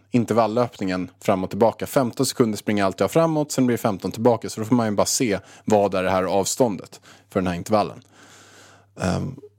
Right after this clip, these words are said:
och ja, det är tio, tio gånger man kör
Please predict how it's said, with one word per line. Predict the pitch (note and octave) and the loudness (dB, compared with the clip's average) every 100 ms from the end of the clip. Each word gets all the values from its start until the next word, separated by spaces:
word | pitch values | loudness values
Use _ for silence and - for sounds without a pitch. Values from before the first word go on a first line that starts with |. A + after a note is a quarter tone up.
| _ _ | _ _
och | - G#2 G#2 G2+ _ - - - | 0 2 2 -2 _ -20 -20 -2
ja, | - C3+ | 2 2
det | C3+ | 2
är | |
tio, | D3 C3 G#2+ G2+ - - - | 0 0 -2 -8 -16 -20 -6
tio | - E3+ C#3+ D#3+ D#3 C#3+ B2+ | 0 2 2 2 2 2 0
gånger | B2 B2+ A2 B2+ | 0 0 0 -2
man | G2+ | -2
kör | F#2+ A2+ C2 | 0 0 0